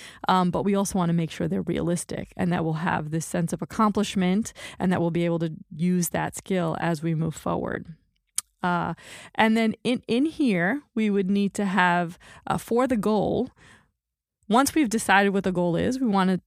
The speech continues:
assess what the current level of performance is with that goal. So if we're talking about reading, uh, we would write in here, where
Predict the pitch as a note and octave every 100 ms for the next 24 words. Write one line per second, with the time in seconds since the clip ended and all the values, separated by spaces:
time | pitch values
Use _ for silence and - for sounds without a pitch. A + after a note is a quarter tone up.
0 | _ - - F#3 - F#3+ F#3+ - G3 F3+
1 | - G#3 G3 F#3+ F#3 F3+ F#3 F3 - F3+
2 | - F3 F3+ G#3 G#3+ G#3 G#3 G3 G3 -
3 | F3+ F3+ C4 G3+ F#3 F#3+ A#3 C4+ C4 G#3
4 | F3 E3 G3+ A3 E3+ E3+ C4+ _ - -
5 | - - F#3 F3+ F3 - - G3+ G3 G#3
6 | B3+ G#3 F3 - - F3 G3 A3 - F#3
7 | E3 F3+ F3 F3 G3+ F3+ F3 F#3+ G3 G3+